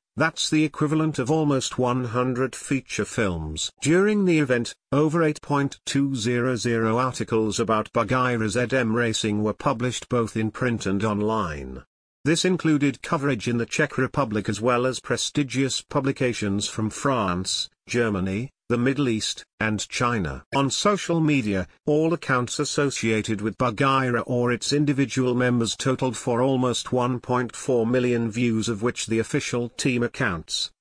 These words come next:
seven hundred and twenty-seven point eight zero zero,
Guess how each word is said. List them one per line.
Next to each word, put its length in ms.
seven 340
hundred 380
and 200
twenty-seven 720
point 360
eight 160
zero 460
zero, 640